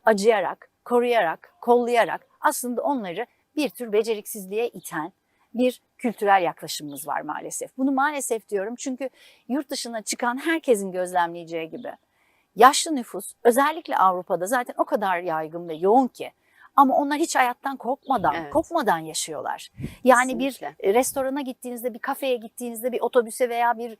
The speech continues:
Speaker 1: metroya bindiğinizde, e, yoğunluklu olarak yaşlı nüfusu oralarda görüyorsunuz.
Speaker 2: Evet.
Speaker 1: Hayatlarına, günlük,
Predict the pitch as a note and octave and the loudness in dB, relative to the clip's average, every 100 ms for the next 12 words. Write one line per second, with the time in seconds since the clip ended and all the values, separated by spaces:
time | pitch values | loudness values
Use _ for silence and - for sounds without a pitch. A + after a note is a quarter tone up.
0 | - A#3+ C#4 C4+ A3+ G3+ G3 G3 F#3+ F3+ | -4 -4 -2 0 0 -2 -6 -8 -10 -10
1 | F#3 A3+ - _ - - G3+ G3 F3+ - | -4 -4 -4 _ -2 2 4 4 2 0
2 | - F#3+ A#3 C#4 C#4+ C#4+ C#4 B3 A#3+ A#3 | -2 4 6 4 0 -6 -4 -2 -4 -4
3 | A3+ B3 A#3 A3+ A3+ A3 G#3+ G3+ F#3+ F#3 | -6 -6 -10 -10 -4 -2 -2 -2 -4 -4
4 | G3+ _ _ _ F3+ A3 C4 D4+ - - | -8 _ _ _ 0 2 2 0 -2 -8
5 | - A3+ A3+ A3+ A3+ A#3 B3 _ _ _ | 0 2 2 0 -4 0 -2 _ _ _
6 | A#3+ B3 C#4 - | 0 2 2 -2